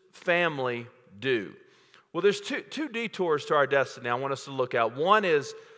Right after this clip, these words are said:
stuff, and one is self. But let's look at stuff first, because stuff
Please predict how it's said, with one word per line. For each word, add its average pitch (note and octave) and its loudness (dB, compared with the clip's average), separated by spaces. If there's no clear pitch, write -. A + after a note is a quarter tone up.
stuff, - 4
and C#3+ 2
one F#3 6
is C3 2
self. - 0
But C#3+ 4
let's F#3 8
look F3+ 2
at C#3 2
stuff - 0
first, C#3 6
because C3 -2
stuff C#3+ 4